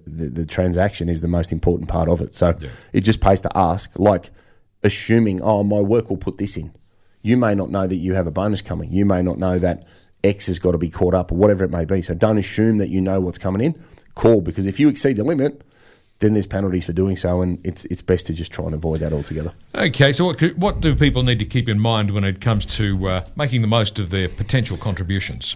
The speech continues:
Speaker 1: Yeah, so one, you know, check and make sure you know what you're working with. That's, that's a,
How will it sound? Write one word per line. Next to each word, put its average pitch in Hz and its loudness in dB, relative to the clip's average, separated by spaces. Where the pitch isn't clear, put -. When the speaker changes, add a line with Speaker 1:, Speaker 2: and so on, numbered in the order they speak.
Speaker 1:
Yeah, - 6
so 156 4
one, 156 2
you 98 -2
know, 104 4
check 127 0
and 113 2
make 107 2
sure 113 2
you 104 2
know 101 2
what 101 2
you're 92 0
working 90 2
with. - -6
That's, 98 0
that's 95 0
a, 87 -6